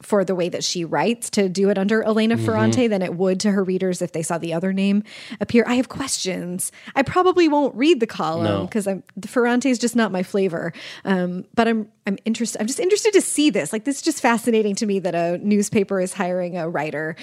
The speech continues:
Speaker 1: um, who's v-, very famous and best-selling, that no one knows who it is, or
Speaker 2: <laughs>
Speaker 1: only a few people know who it is. And they're going to, like, write in for advice to this person that you don't really know anything about other than the fiction that she's produced.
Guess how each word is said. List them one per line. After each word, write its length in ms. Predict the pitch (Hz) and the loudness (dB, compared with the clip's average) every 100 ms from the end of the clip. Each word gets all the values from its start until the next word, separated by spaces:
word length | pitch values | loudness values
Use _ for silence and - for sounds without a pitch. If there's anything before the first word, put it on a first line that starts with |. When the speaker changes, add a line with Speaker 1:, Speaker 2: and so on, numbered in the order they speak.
| - - - | -16 -14 -6
Speaker 1:
um, 180 | 190 196 | -4 0
who's 160 | 233 | 0
v-, 360 | 214 190 220 196 - - | 0 -4 -6 -6 -8 -6
very 320 | 214 349 370 | 0 4 4
famous 420 | 392 381 339 269 | 4 2 4 4
and 140 | 262 233 | 4 2
best-selling, 880 | 247 - - 262 233 196 185 185 - _ _ _ | 2 -2 -2 0 2 0 -2 -6 -10 _ _ _
that 240 | 208 233 220 | -2 0 4
no 200 | 214 247 | 6 6
one 160 | 269 | 6
knows 240 | 247 247 240 | 6 4 2
who 140 | 233 | 2
it 80 | 208 | 4
is, 320 | 196 180 175 | 2 0 0
or 80 | 165 | 0
Speaker 2:
<laughs> 280 | 170 151 208 | 4 4 4
Speaker 1:
only 220 | 202 196 | 0 0
a 40 | |
few 180 | 202 233 | 2 2
people 240 | 226 220 196 | 4 2 4
know 180 | 196 220 | 4 6
who 140 | 233 | 4
it 80 | 202 | 4
is. 180 | 196 190 | 2 4
And 80 | 233 | 4
they're 80 | |
going 160 | 240 285 | 6 6
to, 60 | 311 | 6
like, 160 | 277 | 4
write 300 | 226 240 269 | 2 2 4
in 180 | 277 277 | 4 2
for 220 | 294 277 | 2 4
advice 440 | 233 208 226 220 208 | 4 2 0 0 -2
to 100 | 240 | -2
this 140 | 208 | -2
person 300 | - 240 220 220 | 2 2 2 0
that 80 | 202 | 2
you 80 | |
don't 200 | 208 233 | 4 4
really 200 | 320 359 | 4 4
know 160 | 339 339 | 4 4
anything 320 | 349 359 339 | 4 4 4
about 380 | 269 226 240 226 | 2 2 0 0
other 180 | 202 226 | -2 0
than 140 | 226 | 0
the 60 | 208 | -2
fiction 420 | - 269 - 175 | -2 -2 0 0
that 160 | 165 175 | 0 -4
she's 240 | 175 160 | -4 -4
produced. 580 | - 180 - 190 - - | -4 -4 -4 -6 -8 -10